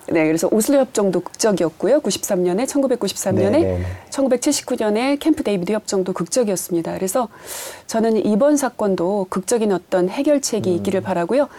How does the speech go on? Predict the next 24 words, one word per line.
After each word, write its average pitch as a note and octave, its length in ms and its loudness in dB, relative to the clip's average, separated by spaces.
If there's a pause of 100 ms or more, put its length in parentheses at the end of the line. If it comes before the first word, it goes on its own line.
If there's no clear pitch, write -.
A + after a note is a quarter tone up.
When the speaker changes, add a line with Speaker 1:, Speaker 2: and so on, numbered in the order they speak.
(240)
Speaker 1:
그런데 A#3 280 2
문제는 G3 600 2 (300)
미국이 D#4 440 4
그 A3 140 -4
중심 G3+ 320 -2
역할을 F3 320 -2
해줘야 D4+ 400 -2
돼요. C#3 240 -8 (340)
근데 C4+ 320 4
미국은 A#3 440 2
그 G3 120 -2
중심 A3 320 0
역할을 A#3+ 500 2 (540)
할 F#4+ 300 4
의도도 G#3+ 500 2
없고, - 380 -4 (260)
어, E3 260 -2
하지도 F4+ 380 0
않고 - 340 0
있고, D3+ 320 -4 (400)
그렇다면 C#4+ 400 2
사우디아라비아를 D#4+ 760 4
바라봐야 F#3 480 0
되는데 E3 500 2